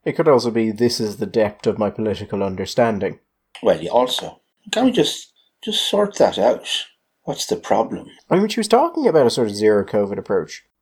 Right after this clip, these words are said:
Speaker 1: Has its own problems as well. So to take a position that there are many arguments against,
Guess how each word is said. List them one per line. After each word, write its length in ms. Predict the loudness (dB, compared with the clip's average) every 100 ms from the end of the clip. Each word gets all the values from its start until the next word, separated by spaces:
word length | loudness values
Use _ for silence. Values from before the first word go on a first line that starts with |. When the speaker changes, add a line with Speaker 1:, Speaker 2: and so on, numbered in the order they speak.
| _
Speaker 1:
Has 360 | -2 2 2 0
its 200 | -8 -2
own 260 | 2 4 4
problems 520 | 4 4 4 2 0
as 120 | 0
well. 400 | 2 4 2 -2 _ _ _ _ _ _
So 160 | -2
to 100 | 0
take 380 | 2 2 2 -4 -6
a 80 |
position 680 | -2 0 2 2 0 -4 -8 _ _ _ _ -10
that 160 | -6
there 200 | 2 4
are 260 | 4 4 0
many 520 | -10 -4 0 4 4 6
arguments 580 | 4 4 2 0 -2
against, 720 | 2 4 2 0 -8 -8 -8